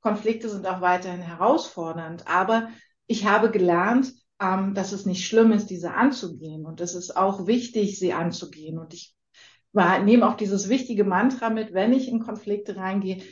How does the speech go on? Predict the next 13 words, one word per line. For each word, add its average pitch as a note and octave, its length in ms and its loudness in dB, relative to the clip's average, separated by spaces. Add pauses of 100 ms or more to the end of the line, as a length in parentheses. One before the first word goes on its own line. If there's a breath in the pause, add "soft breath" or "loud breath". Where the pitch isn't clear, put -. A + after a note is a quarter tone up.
(140)
"Hey, C#4 200 -2
wofür B3+ 240 -2
mache B3 220 6
ich - 100 -6
das F3+ 200 -8
gerade?" D3+ 320 -10
Mich F#3+ 200 -2
selbst A3+ 320 2
zu G#3+ 100 -6
sammeln A#3 460 4
und G3+ 120 -2
zu - 180 -10
sagen, F#3+ 400 -2